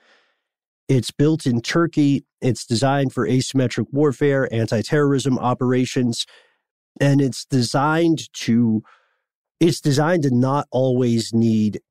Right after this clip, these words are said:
data connectivity between the operator and the drone. So it works such that, like, you're, imagine you're flying the drone.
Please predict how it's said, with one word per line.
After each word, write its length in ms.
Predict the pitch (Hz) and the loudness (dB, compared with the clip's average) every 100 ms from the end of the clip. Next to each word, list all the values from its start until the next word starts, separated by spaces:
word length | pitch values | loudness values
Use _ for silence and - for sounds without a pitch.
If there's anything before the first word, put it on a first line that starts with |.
| _ | _
data 460 | 131 117 123 117 117 - | 0 0 0 -2 -2 -2
connectivity 880 | 113 110 - - 165 135 117 113 | -2 -4 -4 -2 0 0 0 0
between 380 | 101 - 123 113 | -4 -4 0 2
the 140 | 113 - - | 0 -2 -2
operator 840 | 123 139 135 127 120 110 110 110 - | 0 0 0 0 0 0 0 0 -2
and 340 | 101 101 101 | -2 0 -2
the 100 | 98 | -4
drone. 460 | 90 120 143 98 - _ _ _ _ _ _ - - | -2 0 2 0 -6 _ _ _ _ _ _ -10 -6
So 560 | - - 135 120 117 - | -4 0 0 0 -2 -2
it 140 | 123 135 | -2 0
works 420 | 120 170 - - | 2 0 -2 -4
such 300 | 151 147 - | -2 -2 -2
that, 340 | 139 127 - | -2 -2 -2
like, 240 | 123 110 - | -2 -2 -2
you're, 200 | 107 113 | 0 0
imagine 480 | 127 131 131 131 | 0 0 -2 -2
you're 100 | 117 | -2
flying 380 | 113 135 127 123 | -2 -2 0 0
the 100 | 120 | -2
drone. 480 | 117 110 98 95 | -2 -2 -2 -4